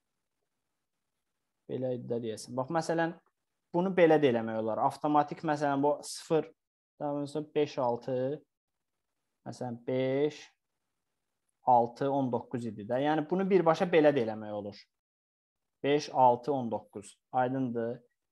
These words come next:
Beş, altı, on doqquz yazandan sonra bu o deməkdir ki, mənim üç elementli ərəyim var. Bu heç üçü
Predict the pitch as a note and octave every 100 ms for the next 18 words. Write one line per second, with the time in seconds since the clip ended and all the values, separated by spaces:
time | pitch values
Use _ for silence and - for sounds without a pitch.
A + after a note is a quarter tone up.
0 | - A3+ A3+ G#3+ F#3 F3+ G3+ G3 F3+ F3+
1 | F3 F#3 E3+ D#3 D3+ D3+ D3+ G#3+ G#3 D3+
2 | C#3+ F#3 F3+ F3+ F3 E3+ G#3+ G3+ F3 F3
3 | F#3+ - E3 D3+ D3 - D3+ C3 A2+ A2+
4 | C3 D#3 F#3+ F#3 F3+ - - -